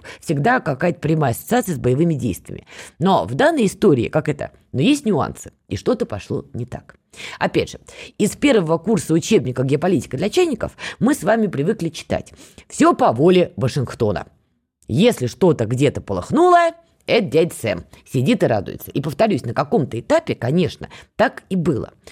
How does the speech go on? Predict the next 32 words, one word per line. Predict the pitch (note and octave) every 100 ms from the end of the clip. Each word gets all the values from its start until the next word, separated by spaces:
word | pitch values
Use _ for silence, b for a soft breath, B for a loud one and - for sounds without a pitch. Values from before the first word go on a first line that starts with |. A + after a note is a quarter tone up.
| B
Но | - F3+
сейчас, | F3+ F#2 - D4 F4+ - B B B B -
скажем | F3+ F3+
так, | F3+ E3+ - _ _ -
реальность | D#3+ G#3+ F#3+ C#3 C3 -
многополярного | D#3 D#3 D#3 F3 F3+ C#3+ A#2 A#2+
мира, | D3 E3 C3
который | G#2+ C3 D3 B2
наступает, | G#2 G2+ - - D#4 D#4 - B
стала | - C#3+ B2+
вносить | A2 G2+ - A#3 -
свои | - F#2 D#3
коррективы. | - F#2 - A2+ - _ B B
Во-первых, | - F#3 G3 -
мы | A#3
не | D4
можем | G#3+ A#3 F3+
не | F3+
признавать, | - D3+ C#3+ - - _ - B
что | - C3
вся | - C#4+
проиранская | B3 A#3+ G#3+ G3+ D3+ G#2+ -
сетка | B2 F#3+ D3 - - _ _ -
на | C#3+
Ближнем | D#3+ E3+ A#2+ G#2
Востоке | G2+ - D#4+ - - b -
действительно | D3 - F3+ A#3 A3+ D#3+
вошла | C3+ C3+ C#3+
в |
стадию | - G3+ G3
полной | G#3+ D3+ E3+ E3
мобилизации. | D3+ C3+ C3 B2+ F#2+ - -